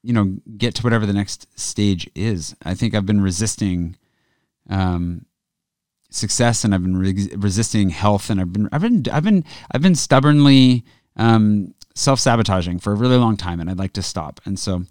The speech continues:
those are some of the practical things that I'm doing to get away from that and to just enter into, it feels like,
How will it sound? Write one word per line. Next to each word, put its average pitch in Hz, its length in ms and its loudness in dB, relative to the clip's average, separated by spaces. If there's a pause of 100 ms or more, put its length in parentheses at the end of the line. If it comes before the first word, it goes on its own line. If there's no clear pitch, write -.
(260)
those 151 160 4
are 175 60 4
some 190 120 4
of 175 60 4
the 147 60 4
practical 113 420 0
things 107 260 2
that 107 100 0
I'm 95 140 2
doing 95 460 0 (400)
to 98 640 0 (120)
get 101 440 0
away 117 240 0
from 85 180 -6
that 69 220 -8 (160)
and 95 420 0 (100)
to 95 640 2 (2750)
just - 160 -8
enter 131 340 -2
into, 110 880 2 (960)
it 107 120 -10
feels 185 540 2
like, 95 400 -4